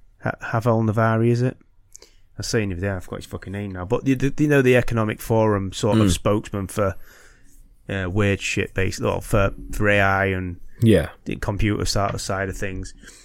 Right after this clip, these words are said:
Speaker 1: And even he was saying the other day that with A I, he's, he's likening A I now to an alien invasion.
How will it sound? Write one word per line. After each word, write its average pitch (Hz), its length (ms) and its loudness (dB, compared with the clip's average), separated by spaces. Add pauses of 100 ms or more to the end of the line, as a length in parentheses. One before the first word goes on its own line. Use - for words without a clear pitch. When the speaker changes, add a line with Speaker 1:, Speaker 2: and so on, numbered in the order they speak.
(260)
Speaker 1:
And 123 180 -4
even 170 320 0
he 175 120 2
was 143 160 0
saying 120 260 -2
the 113 60 -2
other 107 120 -6
day 139 260 4
that 104 280 -4 (720)
with 135 240 4
A 135 160 6
I, 143 240 4
he's, 120 260 0
he's 131 240 0
likening 131 460 0
A 117 160 0
I 131 220 2
now 110 200 -2
to - 160 -2
an 110 80 0
alien 110 300 0
invasion. 113 480 -2